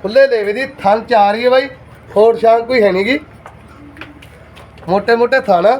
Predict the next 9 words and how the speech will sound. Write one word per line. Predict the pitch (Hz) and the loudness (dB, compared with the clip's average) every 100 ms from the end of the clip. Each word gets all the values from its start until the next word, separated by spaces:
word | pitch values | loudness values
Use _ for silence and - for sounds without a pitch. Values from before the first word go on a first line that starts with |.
| - - - - - - - - | -6 -20 -20 -20 -20 -20 -20 -2
ਕਰ | 185 180 | 0 2
ਲਓ | 220 | -2
ਚੈੱਕ | 233 226 | 0 -2
ਨੇੜ | 226 226 220 | 0 0 2
ਤੋਂ | 247 254 | 0 0
ਵੀ। | 277 - - - - - - - | -2 -10 -20 -20 -20 -20 -20 -8
ਲੈ | 180 190 | -2 -2
ਚਲੋ | 147 139 123 | -2 -6 -8
ਜੀ, | 123 | -12